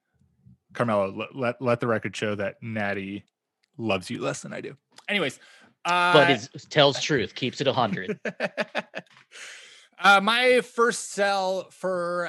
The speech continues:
Speaker 1: uh, right now is Jamal Murray, uh, for the Nuggets. His last
Speaker 2: Come
Speaker 1: nine
Speaker 2: on.
Speaker 1: games, he is,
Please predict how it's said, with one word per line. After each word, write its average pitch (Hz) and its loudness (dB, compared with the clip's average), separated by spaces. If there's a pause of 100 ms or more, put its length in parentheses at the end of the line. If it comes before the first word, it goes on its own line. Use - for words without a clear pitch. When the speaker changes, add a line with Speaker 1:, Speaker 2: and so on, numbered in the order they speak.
(120)
Speaker 1:
uh, 160 -2
right 160 -4
now 165 -4 (360)
is 165 -2 (520)
Jamal 165 2
Murray, 110 -2 (200)
uh, 131 4
for 135 -4
the 123 -6
Nuggets. 113 -4
His 160 -2
last 151 0
Speaker 2:
Come 170 0
Speaker 1:
nine 160 -2
Speaker 2:
on. - -10
Speaker 1:
games, - -4 (540)
he 214 2
is, 175 -6